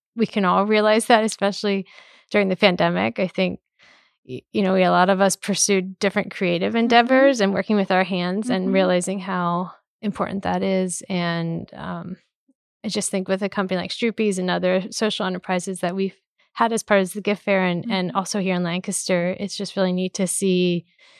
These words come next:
Speaker 1: people come alive when they are doing the things that they love and are passionate about.
Speaker 2: I, I, I mean, I just, I love, like, I feel like work in,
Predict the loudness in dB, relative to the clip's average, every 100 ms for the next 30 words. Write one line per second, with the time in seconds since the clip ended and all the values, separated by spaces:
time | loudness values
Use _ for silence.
0 | _ _ -4 -2 -2 0 0 0 2 2
1 | 0 0 0 0 0 -2 -2 -2 -6 -10
2 | _ -4 2 2 0 -4 -6 -6 -8 -10
3 | -8 -6 -6 -4 -6 -6 -10 -10 -10 -10
4 | -12 -12 -8 -8 -10 _ _ _ 0 2
5 | 2 0 0 2 2 4 4 2 0 -6
6 | -8 -2 0 2 4 4 4 -2 -6 -2
7 | 2 0 2 4 4 4 2 -4 -20 _
8 | _ -2 2 2 0 -10 -20 -20 _ _
9 | _ _ _ _ 0 2